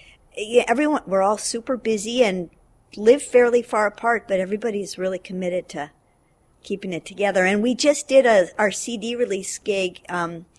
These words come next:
our C D release gigs in California, uh, in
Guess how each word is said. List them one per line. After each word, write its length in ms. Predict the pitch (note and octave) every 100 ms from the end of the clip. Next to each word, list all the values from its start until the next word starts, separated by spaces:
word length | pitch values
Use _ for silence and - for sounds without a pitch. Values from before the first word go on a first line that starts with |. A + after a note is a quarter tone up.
| _ _ -
our 140 | F#3+ G3
C 180 | -
D 100 | A3+ A3
release 280 | A3 G3+
gigs 260 | - G#3 G3
in 120 | F#3
California, 640 | G3+ F3 E3 - A3+ A3+ F3 _ -
uh, 240 | F3+ D3+ -
in 300 | F3+ E3+